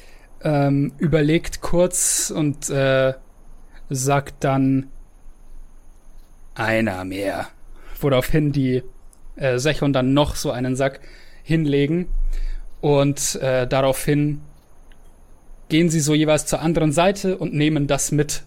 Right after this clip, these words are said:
was da angeboten wurde. Also die Elian, äh, ne, ja, jemand anders aus der Gruppe der Sechon nimmt, äh, diesen Sack, den die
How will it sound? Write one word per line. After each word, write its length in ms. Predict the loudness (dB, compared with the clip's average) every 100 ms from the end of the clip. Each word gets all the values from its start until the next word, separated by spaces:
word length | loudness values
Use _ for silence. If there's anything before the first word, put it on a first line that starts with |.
| -6
was 320 | -2 -2 0
da 140 | -2
angeboten 600 | 0 0 0 0 -4 -4
wurde. 200 | -6 -6
Also 180 | -4 -6
die 240 | -4 -2 -4 -8 -16 -6
Elian, 540 | 0 2 4 2 -2 -6 -14 -18 -20 -16
äh, 320 | -6 -2 0 -2 -6 -14 -12
ne, 260 | -6 -4 -2
ja, 200 | -2 -2 -4 -16 -14 -6
jemand 280 | -2 -2 0
anders 440 | 0 0 -2 -6 -6
aus 180 | -2
der 120 | 0 0
Gruppe 300 | 0 0 0
der 120 | 0
Sechon 440 | -2 -2 0 0
nimmt, 320 | 0 -2 -2 -4
äh, 220 | -6 -4
diesen 460 | -4 -4 -4 -4
Sack, 260 | -4 -4 -4
den 160 | -8 -6
die 260 | -6 -8